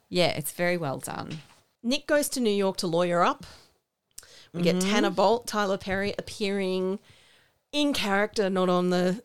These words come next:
Speaker 2: cable T V networks in, for the first time. Nick pours out the story and Tanner, like,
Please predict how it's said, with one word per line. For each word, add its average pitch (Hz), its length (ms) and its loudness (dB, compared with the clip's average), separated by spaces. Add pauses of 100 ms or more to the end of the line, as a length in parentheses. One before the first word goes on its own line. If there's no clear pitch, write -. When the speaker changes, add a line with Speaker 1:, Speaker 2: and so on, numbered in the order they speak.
Speaker 2:
cable 180 320 -2
T 180 180 0
V 165 380 0
networks - 640 -4 (380)
in, 180 380 -6 (1000)
for - 200 -6
the 214 60 0
first - 260 0
time. 208 360 0 (420)
Nick 269 300 0
pours 240 240 6
out 196 120 6
the 202 80 0
story 175 360 4
and 185 100 2
Tanner, 160 320 0
like, - 180 -2